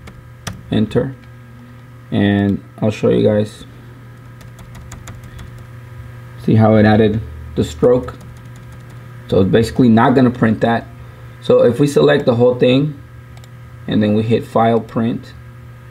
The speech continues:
we're gonna deselect the magenta and the process black, and we're only gonna print the Pantone black, which is, uh, everything else except for this outline.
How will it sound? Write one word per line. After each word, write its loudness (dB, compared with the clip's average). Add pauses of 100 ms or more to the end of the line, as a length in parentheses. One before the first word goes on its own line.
(2750)
we're 4
gonna 6
deselect 2 (760)
the 4
magenta 2 (580)
and 2
the 0
process 0
black, 0 (580)
and 0
we're 4
only 4
gonna 4
print 0
the 0
Pantone -2
black, -6 (160)
which -8
is, 0 (1040)
uh, 0
everything 4
else 2
except -2
for -4
this 0
outline. -2